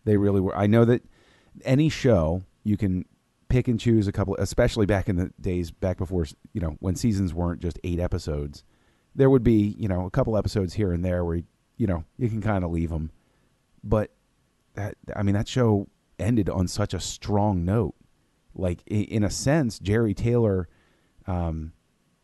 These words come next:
gave them such a, a huge push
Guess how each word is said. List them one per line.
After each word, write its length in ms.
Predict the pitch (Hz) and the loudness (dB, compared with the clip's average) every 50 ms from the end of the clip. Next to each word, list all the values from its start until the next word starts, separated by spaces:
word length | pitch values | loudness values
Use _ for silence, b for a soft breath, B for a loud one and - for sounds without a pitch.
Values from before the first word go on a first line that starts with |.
| _ _ _ _ _ - | _ _ _ _ _ -6
gave 260 | 92 101 113 117 113 101 | -2 2 2 2 4 2
them 220 | 104 90 87 87 | 2 0 0 -4
such 720 | - - - - - - 139 123 110 - - - - - _ - | -6 -10 -14 -10 -4 0 0 0 0 -2 -6 -10 -14 -14 _ -6
a, 460 | 98 92 90 87 85 85 85 80 73 - _ _ _ _ _ _ - | -4 -2 -2 -2 -2 -4 -6 -8 -10 -14 _ _ _ _ _ _ -10
a 120 | 92 90 | -8 -8
huge 640 | 82 - - - 127 123 120 113 107 98 82 - - | -8 -8 -4 0 2 2 4 4 2 0 -2 -6 -6
push 560 | - - 131 120 95 87 - - - - - | -4 0 2 2 2 2 0 -8 -12 -16 -18